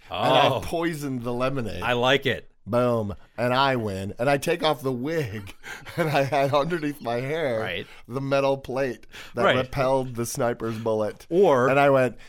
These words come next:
Speaker 1: "Steve, you suck."
Speaker 2: Or you talk to yourself and reveal to the audience <laughs> that you had been drinking a Tibetan concoction that made you immune to sniper bullets.
Speaker 1: <laughs> Bullets.
Speaker 2: Right.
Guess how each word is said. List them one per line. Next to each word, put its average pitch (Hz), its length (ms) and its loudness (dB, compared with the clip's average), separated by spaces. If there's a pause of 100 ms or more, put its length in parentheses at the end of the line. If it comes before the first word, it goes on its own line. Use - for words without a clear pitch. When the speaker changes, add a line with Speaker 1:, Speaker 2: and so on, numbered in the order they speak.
Speaker 1:
"Steve, 190 680 0 (180)
you 127 420 -2
suck." - 800 0 (100)
Speaker 2:
Or 147 600 6 (340)
you 123 680 0 (560)
talk 151 260 0
to 143 120 -6
yourself 101 460 -4
and 104 80 -6
reveal 107 360 -2
to 110 120 -8
the 98 140 -4
audience 95 640 -4 (240)
<laughs> 135 240 -12
that 147 260 -2
you 147 320 0 (200)
had 139 120 -2
been 131 140 -2
drinking 123 380 -2
a 117 60 2
Tibetan 123 440 -4
concoction 113 680 -4
that 98 160 -6
made 113 180 -4
you 110 60 -4
immune 104 360 -4
to 113 120 -10
sniper 107 320 -4
bullets. 76 480 -6
Speaker 1:
<laughs> - 160 -12
Bullets. - 460 -12 (140)
Speaker 2:
Right. - 120 -6